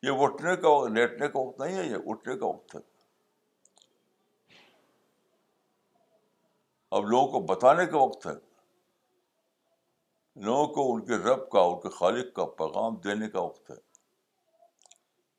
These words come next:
اٹھ جاؤ، یا ایھا المدثر قم فانذر۔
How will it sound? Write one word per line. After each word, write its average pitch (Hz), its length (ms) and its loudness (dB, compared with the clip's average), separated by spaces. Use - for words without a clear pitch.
اٹھ 135 220 -6
جاؤ، 92 320 4
یا 107 140 4
ایھا 113 100 10
المدثر 117 800 0
قم 127 320 -6
فانذر۔ 151 460 -4